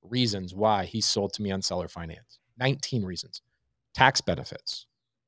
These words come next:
Avoids, he avoids real estate agents. No surveys had to be done. He didn't have to do any repairs.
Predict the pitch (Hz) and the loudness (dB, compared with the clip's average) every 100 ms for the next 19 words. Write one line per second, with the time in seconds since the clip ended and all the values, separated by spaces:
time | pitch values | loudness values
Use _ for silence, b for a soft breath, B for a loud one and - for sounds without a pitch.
0 | _ - 113 107 127 135 127 135 120 104 | _ -6 0 6 6 6 2 2 2 4
1 | 127 131 117 117 131 135 - 107 95 82 | 6 4 2 2 4 4 4 0 0 -4
2 | 73 - - _ - 110 139 - 156 143 | -10 -12 -14 _ -6 4 4 6 8 8
3 | 110 95 98 90 90 82 82 - 131 143 | 8 4 0 -2 -6 -6 -10 -4 2 4
4 | 139 131 127 127 123 120 113 113 123 98 | 4 4 2 2 2 2 0 2 2 2
5 | 82 | -2